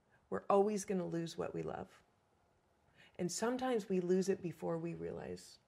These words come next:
or before we imagine we're going to. And so allowing the, the energy and the experience of grief to move and flow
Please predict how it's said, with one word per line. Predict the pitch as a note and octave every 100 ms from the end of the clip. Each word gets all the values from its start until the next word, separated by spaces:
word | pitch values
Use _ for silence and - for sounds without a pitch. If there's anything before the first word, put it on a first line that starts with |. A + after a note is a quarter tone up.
| _ _ _ _
or | E3+ E3+ E3+ -
before | E3+ F#3 E3+
we | E3+ E3
imagine | D#3+ - F#3+ F#3
we're | G3
going | - - F#3
to. | - G3+ G3 - - _ - - _ -
And | F#3+ F#3 F3+
so | F3+ - G#3 F#3 F3 E3 - - _ -
allowing | F3 F3 F3+ F#3+ G3 G#3 A3 G#3+ G3+ E3+
the, | F3 E3 D#3 - E3+
the | F3+ E3 -
energy | G3 G#3+ A3+ F#3+ G#3 F#3+ F3
and | D#3+
the | D#3
experience | - - G3+ G#3+ G3+ F#3+
of | E3
grief | D#3 F#3 F3+ -
to | -
move | F3 F3+ G3+ A3+ B3 A3+
and | - E3
flow | D#3+ - F#3+ F#3+ G#3+ A3+